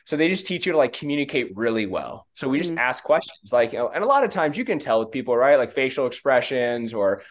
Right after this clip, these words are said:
Speaker 1: body language, you kinda have an idea where somebody's at. And so we can kinda read that instead of just assuming, we always ask. So it's like, "Josh, like, are you okay? Can you keep going? Um, do you need water?" Um, and, you know, and then usually he'll tell us. Um,
Speaker 2: Yeah.
Speaker 1: and Josh is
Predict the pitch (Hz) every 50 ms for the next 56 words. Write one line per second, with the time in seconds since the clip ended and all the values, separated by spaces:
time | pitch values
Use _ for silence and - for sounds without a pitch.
0 | _ _ - 120 123 131 135 131 127 127 127 123 123 123 123 123 120 120 139 226
1 | 254 262 226 185 156 165 156 151 147 135 127 117 113 120 123 131 135 135 131 -
2 | 156 147 147 147 147 143 143 156 151 151 156 117 139 127 - 143 131 127 135 139
3 | - 170 151 - 175 165 139 117 113 120 127 135 151 156 180 165 135 127 - -
4 | 156 151 147 131 139 139 131 - - _ _ - - - 113 110 - - 135 127
5 | 127 151 170 196 214 202 180 - - - - - _ _ - 131 139 117 135 139
6 | 139 131 117 104 87 78 - - - - - _ - _ - - 135 123 123 117
7 | 139 120 107 151 160 151 139 - 127 - 113 113 117 117 123 120 113 110 - 143
8 | 147 156 185 214 214 - 135 123 113 120 123 113 101 120 117 127 151 180 202 196
9 | 147 123 120 120 117 117 110 104 113 120 117 123 120 113 107 104 117 117 123 131
10 | 147 165 180 190 190 _ _ _ _ - - 123 127 123 123 123 120 120 120 120
11 | 120 120 _ _ _ _ - - 151 151 160 156 147 139 156 - 147 151 151 156
12 | 180 180 160 160 143 143 123 - - 98 87 64 57 - - - - - - -
13 | 120 120 120 - 151 143 151 - 160 165 196 202 - 156